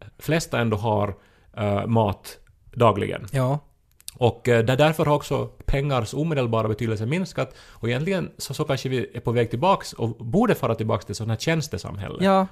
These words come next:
Speaker 1: Att man kan byta mot, mot, mot, eh, nyttiga tjänster.
Speaker 2: Ja.
Speaker 1: Städhjälp, bärhjälp, eh, sällskap.
Speaker 2: Då skulle de här låssmederna och skomakarna så skulle ju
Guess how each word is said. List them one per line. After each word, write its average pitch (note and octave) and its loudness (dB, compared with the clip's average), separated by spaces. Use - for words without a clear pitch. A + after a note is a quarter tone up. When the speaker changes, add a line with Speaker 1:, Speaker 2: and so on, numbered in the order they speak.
Speaker 1:
Att A#2+ -6
man C3 -2
kan C3+ 0
byta F3 0
mot, C3+ -4
mot, C3 -4
mot, B2 -6
eh, A#2 4
nyttiga D#3 2
tjänster. A#2 -4
Speaker 2:
Ja. D#3 2
Speaker 1:
Städhjälp, D3 2
bärhjälp, A#2 2
eh, A#2 0
sällskap. A#2+ 0
Speaker 2:
Då B2 0
skulle C#3 2
de E3 2
här D3+ 4
låssmederna B2+ 2
och G#2 -4
skomakarna G#2+ 0
så - -10
skulle A2 -2
ju G#2 -2